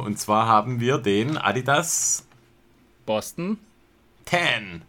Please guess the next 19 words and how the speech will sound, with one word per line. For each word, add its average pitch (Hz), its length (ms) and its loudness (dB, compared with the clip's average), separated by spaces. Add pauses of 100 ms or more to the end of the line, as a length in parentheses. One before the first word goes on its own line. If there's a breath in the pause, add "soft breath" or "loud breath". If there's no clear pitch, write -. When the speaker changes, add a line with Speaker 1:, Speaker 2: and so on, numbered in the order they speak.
(1120 loud breath)
Speaker 2:
Und 135 160 -8
zwar 139 160 0
die 143 120 0
in 160 80 -6
Speaker 1:
Gibt 151 120 4
Speaker 2:
der 143 300 2
Tin 196 240 2
Man 185 240 0
Elite 180 480 -2
Variante 120 480 0
und 233 320 2
auch 185 200 4
in 170 100 -2
der 147 100 2
normalen. 98 540 0 (120)
Also 117 240 -6
ich 127 100 -8
hab 139 120 -4
den, 131 240 -4